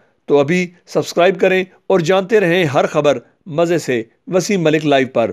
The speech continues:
عوامی حلقوں کا یہ کہنا ہے کہ جرمانوں میں اضافہ جہاں عوام کی جیبوں پر ڈاکہ ہے،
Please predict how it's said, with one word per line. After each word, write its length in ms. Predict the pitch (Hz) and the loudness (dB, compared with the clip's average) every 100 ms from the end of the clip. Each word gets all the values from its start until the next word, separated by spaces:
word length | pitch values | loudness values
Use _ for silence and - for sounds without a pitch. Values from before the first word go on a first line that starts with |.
| - | -2
عوامی 340 | 147 180 208 | 0 0 0
حلقوں 220 | 190 196 | 0 0
کا 100 | 220 | 0
یہ 140 | 208 190 | 0 -2
کہنا 340 | - 151 196 | -2 -2 0
ہے 120 | 190 | -2
کہ 100 | 202 | -2
جرمانوں 480 | 170 147 139 151 202 | -2 0 0 0 2
میں 120 | 214 | 2
اضافہ 380 | 170 139 160 202 | 2 2 2 2
جہاں 260 | 180 180 175 | 0 0 0
عوام 320 | 147 151 190 | 0 0 0
کی 200 | 180 185 | -2 -4
جیبوں 340 | 135 156 160 | -2 0 2
پر 140 | 180 156 | 2 0
ڈاکہ 320 | 117 131 185 | 2 0 2
ہے، 240 | 170 139 | 2 2